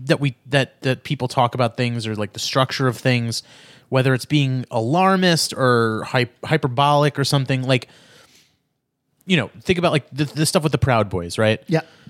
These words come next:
Speaker 1: People wanna call them, like, a racist hate group.
Speaker 2: Yeah.
Speaker 1: Right? Like, a lot of people on the left wanna call them that. I'm, I, I, you know, that, that might,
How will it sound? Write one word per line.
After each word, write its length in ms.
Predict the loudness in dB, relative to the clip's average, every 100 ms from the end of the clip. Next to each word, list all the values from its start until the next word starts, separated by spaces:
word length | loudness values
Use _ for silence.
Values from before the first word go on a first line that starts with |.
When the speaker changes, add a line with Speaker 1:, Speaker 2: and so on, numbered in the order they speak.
| -20 -20 _
Speaker 1:
People 240 | 0 2 2
wanna 220 | 2 0
call 220 | 0 2
them, 140 | 2
like, 160 | 2 0
a 40 |
racist 380 | 2 0 0 -2
hate 180 | 0 0
group. 280 | -4 -12 -14 -4
Speaker 2:
Yeah. 140 | -4 -4
Speaker 1:
Right? 260 | -2 0 2
Like, 120 | 0
a 40 | 2
lot 120 | 0
of 60 |
people 200 | 0 0
on 60 | 0
the 60 | 2
left 200 | -2 -2
wanna 160 | -6
call 200 | -2 0
them 140 | 0 -4
that. 180 | -12 -14 _ _ _ _ _ _ _ _ -20 -14 -2
I'm, 240 | 0 0
I, 180 | 0 0
I, 140 | 0 -2
you 100 | 0
know, 180 | 0 0 -4 _
that, 280 | -2 -2 -2
that 160 | -2 0
might, 220 | -2 -2